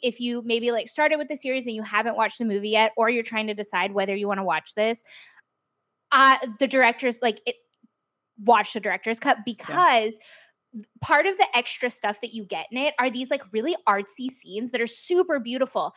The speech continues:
Speaker 2: Like
Speaker 1: And so we
Speaker 2: animated.
Speaker 1: mentioned that Nishi, when he's walking the white line on the sidewalk, he makes up these, like, elaborate scenarios, right? That, like, we're in the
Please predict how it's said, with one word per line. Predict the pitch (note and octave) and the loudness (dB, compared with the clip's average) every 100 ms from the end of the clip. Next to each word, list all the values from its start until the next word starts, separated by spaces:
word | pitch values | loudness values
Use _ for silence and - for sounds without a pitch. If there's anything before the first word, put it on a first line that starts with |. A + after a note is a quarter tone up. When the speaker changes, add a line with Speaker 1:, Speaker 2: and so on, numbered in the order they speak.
| - - | -16 -16
Speaker 2:
Like | D#3+ D4 | -6 0
Speaker 1:
And | D4 | 2
so | D#4 D4 | 4 4
we | C#4+ | 2
Speaker 2:
animated. | C4+ | 0
Speaker 1:
mentioned | D#4+ A4+ - B3 A3+ G#3+ G#3+ A3 A3+ _ _ _ _ _ _ _ _ _ _ _ _ _ | 0 0 -4 -2 -2 0 -2 -6 -12 _ _ _ _ _ _ _ _ _ _ _ _ _
that | B3 C4+ | 0 2
Nishi, | C4 C4 F#4+ G4 D4+ C4 | 2 0 2 -2 -2 -2
when | A#3 | -2
he's | A3+ B3 C4+ F4 | -2 -6 -6 -2
walking | D4 B3+ C4+ C4 | 2 0 0 -2
the | B3 | 0
white | G3+ A3+ | 0 0
line | A3+ A3 | -2 -4
on | G#3+ | -4
the | G#3+ | -8
sidewalk, | G#3 F3+ G3 G#3+ - _ - - | -8 -6 -6 -6 -10 _ -20 -20
he | - D#4+ | -6 -2
makes | C#4 B3 A3 - | 0 0 -2 0
up | E4+ | 0
these, | D#4 D4+ | 0 -6
like, | D4+ | -2
elaborate | C4+ A3+ F#3+ G3+ A3 - | -2 2 2 2 -2 -8
scenarios, | A3+ G3+ F3+ F3 G3+ G#3+ | -10 -6 -6 -6 -8 -2
right? | G#3+ A3 | -2 -2
That, | - | -6
like, | A3+ G#3 | -6 -2
we're | B3+ | 0
in | C4+ D#4 | 2 0
the | D#4 | -2